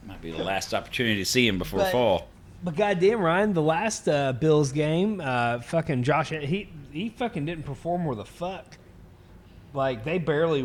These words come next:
Speaker 2: I don't know, they, they won, Bills
Speaker 1: Yeah, that's the
Speaker 2: won,
Speaker 1: one the old
Speaker 2: but
Speaker 1: boy
Speaker 2: it
Speaker 1: about died at, though.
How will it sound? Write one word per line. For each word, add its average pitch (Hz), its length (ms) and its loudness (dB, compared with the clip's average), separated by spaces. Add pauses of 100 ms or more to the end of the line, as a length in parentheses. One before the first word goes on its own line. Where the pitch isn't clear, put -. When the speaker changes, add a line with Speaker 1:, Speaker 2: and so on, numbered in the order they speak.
(140)
Speaker 2:
I 160 300 -4
don't 147 120 -2
know, 127 80 -2
they, 156 220 -4 (840)
they 151 140 0
won, 156 400 2
Bills 170 240 6
Speaker 1:
Yeah, 143 60 10
that's 156 180 8
the 196 80 4
Speaker 2:
won, - 80 4
Speaker 1:
one 110 80 4
the 107 100 6
old 98 140 6
Speaker 2:
but 98 80 0
Speaker 1:
boy 101 140 6
Speaker 2:
it 92 40 2
Speaker 1:
about 90 300 2 (340)
died 101 320 2
at, 78 240 -6
though. 78 240 -6